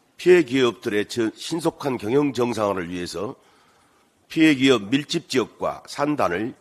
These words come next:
중소기업 특별 지원 지역으로 지정해 주실 것을 요청합니다. 금융당국은 각 협력업체의 만기 어음 연장, 긴급자금 및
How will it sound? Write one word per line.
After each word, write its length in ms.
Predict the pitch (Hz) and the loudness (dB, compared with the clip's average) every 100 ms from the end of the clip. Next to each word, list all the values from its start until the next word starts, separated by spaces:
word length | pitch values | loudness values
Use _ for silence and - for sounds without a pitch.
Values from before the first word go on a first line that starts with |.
| _ | _
중소기업 540 | - 107 107 101 92 - | -10 -4 -4 -2 -6 -10
특별 520 | - 202 170 123 - | -2 2 4 2 -6
지원 360 | 123 131 139 | -4 -4 -4
지역으로 640 | 110 104 90 95 117 117 - _ _ _ _ _ _ | -4 -4 -4 -2 -2 -2 -6 _ _ _ _ _ _
지정해 340 | - 123 135 120 | 0 4 6 4
주실 280 | 95 98 | -2 -8
것을 360 | 98 85 117 117 | -6 -4 -4 -4
요청합니다. 680 | 98 - 82 71 67 - - _ _ _ _ _ _ _ _ _ _ _ _ _ _ _ _ _ - | -6 -8 -14 -14 -20 -20 -20 _ _ _ _ _ _ _ _ _ _ _ _ _ _ _ _ _ -8
금융당국은 720 | 143 175 185 165 156 139 113 | 2 4 6 4 4 2 2
각 180 | 131 131 | 2 0
협력업체의 600 | 160 175 160 147 - 123 | 0 2 2 0 0 0
만기 520 | 107 117 143 165 156 | 0 -2 -4 -2 -2
어음 320 | 127 135 131 110 | 0 0 0 -2
연장, 460 | 107 110 92 73 - _ _ _ _ _ _ - | -2 -2 -4 -6 -16 _ _ _ _ _ _ -6
긴급자금 680 | 135 147 143 147 123 123 123 | -2 -2 2 2 2 2 2
및 160 | 147 | 0